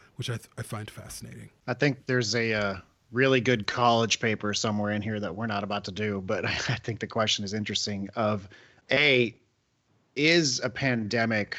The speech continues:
Speaker 2: truly an equalizer? And B, was it different in other ones? So, for example, if you go back to the Black Plague, um, which took out, like, what, a third of the European population at the time? I mean,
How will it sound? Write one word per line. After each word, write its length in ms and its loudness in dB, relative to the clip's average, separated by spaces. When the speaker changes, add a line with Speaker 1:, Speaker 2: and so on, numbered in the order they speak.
Speaker 2:
truly 420 4
an 100 6
equalizer? 840 4
And 180 0
B, 400 4
was 200 4
it 200 -2
different 320 0
in 140 -2
other 220 0
ones? 320 -4
So, 280 2
for 180 2
example, 640 0
if 120 -2
you 60 0
go 120 8
back 280 4
to 80 0
the 80 0
Black 400 2
Plague, 680 -2
um, 640 0
which 400 2
took 180 0
out, 160 2
like, 220 -4
what, 160 0
a 40 -2
third 540 -2
of 240 -2
the 100 0
European 460 0
population 560 2
at 80 -2
the 80 -4
time? 320 0
I 20 0
mean, 300 -4